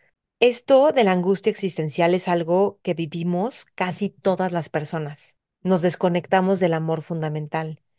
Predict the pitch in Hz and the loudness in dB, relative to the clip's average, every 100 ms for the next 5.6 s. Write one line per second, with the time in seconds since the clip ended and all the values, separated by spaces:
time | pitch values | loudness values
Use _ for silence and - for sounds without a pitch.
0 | _ _ - 190 170 196 180 175 180 196 | _ _ -2 0 2 2 2 4 4 2
1 | 196 190 165 - 180 175 170 165 165 185 | 0 -2 -2 0 0 0 0 -2 -4 -8
2 | _ _ _ _ _ _ _ - 196 190 | _ _ _ _ _ _ _ 0 4 4
3 | 190 185 196 190 - 202 214 214 - _ | 4 4 4 2 -2 0 0 0 -6 _
4 | _ 202 214 220 214 - - 294 302 320 | _ 0 2 4 2 -4 -8 -8 -8 -4
5 | 269 170 165 165 214 - | -4 -4 -4 -6 -8 -12